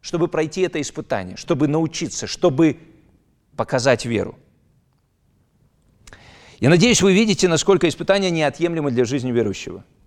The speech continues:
Это как дорога для идущего, как небо для летящей птицы, как вода для плавающей рыбы. Никак иначе мы не сможем дойти до небесного Иерусалима, кроме как по пустыне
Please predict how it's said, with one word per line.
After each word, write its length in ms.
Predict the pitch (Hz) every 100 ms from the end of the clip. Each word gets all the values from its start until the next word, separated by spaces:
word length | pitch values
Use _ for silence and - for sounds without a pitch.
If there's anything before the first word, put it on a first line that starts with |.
| _ -
Это 140 | 147
как 240 | 160 139 110
дорога 400 | 135 175 160 135
для 220 | 127 127
идущего, 500 | 117 156 - 123 104
как 260 | - 110
небо 300 | 139 147 123
для 460 | 110 110 113 107 - - _
летящей 760 | 113 110 - 143 - - 104 98
птицы, 480 | - - 147 131 113
как 280 | - 110 120
вода 260 | 113 139
для 360 | 110 107 101 95 _ _
плавающей 540 | 113 113 104 95 -
рыбы. 280 | 98 92 80 - _ _ _ _ _ _ _ _ _ _ _ _ _ _ _ _ _
Никак 380 | 123 135 214 - -
иначе 840 | 151 143 185 202 - 110 110 135 _ _ _ _ -
мы 400 | 131 147 131 -
не 140 | 139
сможем 420 | - 160 160 123
дойти 300 | 110 113 -
до 80 | 131
небесного 460 | 123 120 131 131 113
Иерусалима, 480 | 113 165 185 160 -
кроме 460 | - 139 160 156
как 320 | - 160 -
по 80 | -
пустыне 720 | 123 123 - - 147 139 135